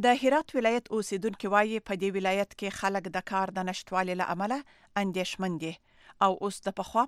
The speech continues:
په پرتله کارونه کم سوي دي. دا ستونزه نه یوازې عام خلک لري، بلکې د پوهنځیو څخه فارغ ځوانان هم د دې ستونزې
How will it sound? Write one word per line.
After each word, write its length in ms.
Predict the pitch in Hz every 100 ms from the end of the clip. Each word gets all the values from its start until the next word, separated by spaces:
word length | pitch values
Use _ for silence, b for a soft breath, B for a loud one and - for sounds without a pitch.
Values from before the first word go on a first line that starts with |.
| 214
په 100 | 190
پرتله 340 | 180 180 180 180 180
کارونه 340 | 175 180 175 -
کم 120 | 185 -
سوي 240 | 135 120
دي. 100 | 147 - b b b b b - 180
دا 80 | 202
ستونزه 340 | - 220 202 208 202
نه 80 | 196 208
یوازې 360 | 196 202 196 185
عام 160 | 208 233
خلک 260 | - 196 180
لري، 180 | 190 190 185 B B -
بلکې 340 | 208 196 208 196
د 60 | 196
پوهنځیو 500 | 208 220 220 277 262 -
څخه 220 | 196 190 180 B -
فارغ 400 | - 202 208 269 208
ځوانان 400 | 196 185 185 180 208
هم 200 | 247 294 B B 175
د 20 | 196
دې 100 | 185 190
ستونزې 320 | - 190 170